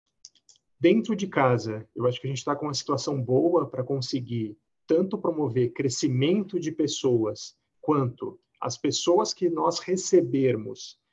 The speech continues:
também ter um ambiente adequado, né? E aí, quando a gente olha as métricas internas, elas, elas tão mostrando isso, ainda teve a questão também, a maior nota da série histórica nossa na Great Place to Work.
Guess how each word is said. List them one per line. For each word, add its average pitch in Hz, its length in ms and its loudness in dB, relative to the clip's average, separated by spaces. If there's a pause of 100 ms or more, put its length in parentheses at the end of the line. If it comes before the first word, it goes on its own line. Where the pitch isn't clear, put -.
(180)
também 151 420 2
ter 165 240 2
um 151 60 -2
ambiente 139 400 -4
adequado, 139 580 -2 (340)
né? 139 180 -2
E 127 60 2
aí, 127 120 2
quando 127 160 -6
a 127 60 -2
gente 131 240 -6
olha 131 160 0
as 127 100 -6
métricas 127 420 -4
internas, 120 500 -4
elas, 123 320 -8 (280)
elas 123 160 -6
tão 131 120 -4
mostrando 120 460 -4
isso, 175 300 -4
ainda 120 260 -8 (560)
teve 120 160 -2
a 120 40 -2
questão 123 380 -6
também, 120 280 0
a 120 40 -2
maior 127 200 0
nota 127 320 -4 (580)
da 110 80 -10
série 120 240 -2
histórica 120 420 -4
nossa 120 480 -4
na 120 240 -6
Great 120 220 -8
Place 120 280 -6
to 131 80 -6
Work. - 220 -6